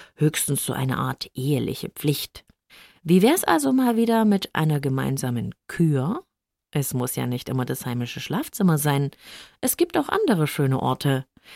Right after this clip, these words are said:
Plant doch mal wieder ein Date zusammen, so wie früher.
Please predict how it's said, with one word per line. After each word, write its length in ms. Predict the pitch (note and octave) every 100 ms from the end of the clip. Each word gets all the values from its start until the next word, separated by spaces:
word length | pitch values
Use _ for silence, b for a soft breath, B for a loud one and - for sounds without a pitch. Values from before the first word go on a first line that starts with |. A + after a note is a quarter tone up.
| B B
Plant 360 | - D#3+ C4 A3
doch 100 | -
mal 320 | F#3 F3+ E3
wieder 200 | D#3 C#3+
ein 180 | C3+ C3
Date 300 | B2+ A#2+ -
zusammen, 600 | - B2 A#2 A#2+ A#2 A#2+ -
so 320 | B2+ E3+ A3
wie 120 | G3
früher. 560 | - C#4+ G3 B2 D3